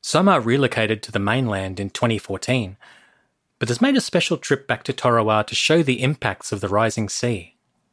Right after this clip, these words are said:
He says, "It's hard for us to move to the mainland, because Tarawa is where our mothers lived and where they gave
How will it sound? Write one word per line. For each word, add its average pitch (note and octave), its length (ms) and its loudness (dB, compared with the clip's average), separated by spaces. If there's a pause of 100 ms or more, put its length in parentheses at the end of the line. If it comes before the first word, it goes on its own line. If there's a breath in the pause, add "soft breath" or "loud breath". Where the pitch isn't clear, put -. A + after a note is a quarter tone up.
(360)
He C#3 140 2
says, B2 440 0 (920)
"It's - 340 -4
hard G#3+ 260 0
for - 180 0
us A#2 140 0
to B2 100 -2
move G#2 240 -2
to - 80 -14
the G2+ 60 -4
mainland, F#2 680 -8 (1000)
because - 260 -6
Tarawa A3 680 2
is - 420 -4 (120)
where E3+ 260 2
our F3 100 4
mothers D#3 580 0
lived - 480 -12 (680)
and C#3+ 140 -2
where F#3 100 4
they F#3+ 140 4
gave F3+ 280 0